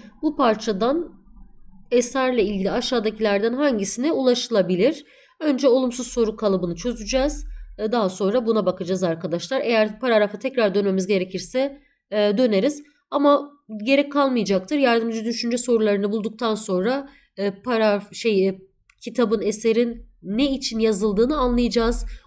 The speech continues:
O yüzden ulaşılabilir sorusunu rahatlıkla çözebileceğiz diye düşünüyorum. Ama bakalım. Bu parçadan hareketle Zaman Makinesi adlı eserle ilgili aşağıdakilerden hangisi söylenemez?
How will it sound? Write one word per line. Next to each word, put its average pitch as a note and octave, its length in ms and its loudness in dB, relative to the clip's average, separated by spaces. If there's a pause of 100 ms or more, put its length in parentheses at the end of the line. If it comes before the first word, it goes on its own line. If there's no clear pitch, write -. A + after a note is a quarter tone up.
O A#3+ 100 2
yüzden A3+ 280 0
ulaşılabilir A3+ 640 0
sorusunu A#3+ 680 -2 (340)
rahatlıkla A#3 460 -4
çözebileceğiz A3+ 720 2
diye F#3+ 160 2
düşünüyorum. G#3 500 -2
Ama D#4 200 2
bakalım. A#3+ 420 0 (2250)
Bu D4+ 220 0
parçadan A#3+ 500 2
hareketle A#3+ 540 2
Zaman A#3 280 2
Makinesi G#3+ 460 -2
adlı G3 200 0
eserle G#3 440 0
ilgili F#3+ 220 0
aşağıdakilerden A3 640 -2
hangisi A3 380 -2
söylenemez? G3 640 0